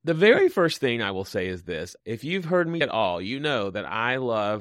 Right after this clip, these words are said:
systems and processes and, or processes, and I have set my company up in a way that it really runs like a franchise model. I set it up to operate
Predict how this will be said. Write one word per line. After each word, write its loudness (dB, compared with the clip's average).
systems -8
and -8
processes -6
and, -8
or -4
processes, -4
and -6
I 2
have -4
set -2
my -8
company -8
up -8
in -8
a -4
way -4
that 0
it -2
really 0
runs 0
like -4
a -6
franchise -6
model. -10
I 2
set 0
it 0
up -6
to -6
operate -4